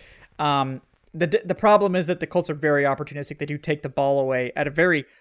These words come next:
high rate. Uh, so I would be pretty nervous about putting the ball in the air if I was the Falcons, just because, I mean, I don't,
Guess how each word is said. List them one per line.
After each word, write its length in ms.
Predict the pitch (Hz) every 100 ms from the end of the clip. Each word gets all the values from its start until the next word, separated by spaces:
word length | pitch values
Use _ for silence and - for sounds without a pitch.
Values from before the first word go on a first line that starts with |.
| _ -
high 160 | 165
rate. 500 | 123 120 143 247 - - _ _ -
Uh, 200 | 151 147
so 160 | -
I 200 | 156 190
would 120 | 311 208
be 100 | 196
pretty 220 | 214 185
nervous 360 | 165 160 151
about 200 | - 151
putting 160 | 180 170
the 60 | 147
ball 220 | 151 156
in 60 |
the 140 | 147 143
air 160 | 147
if 100 | 143
I 120 | 147 147
was 120 | 143
the 60 |
Falcons, 400 | 139 147 143 147
just 160 | 143 147
because, 340 | 156 156 143 - - - - _
I 100 | 151
mean, 140 | 151 139
I 120 | 139
don't, 200 | 143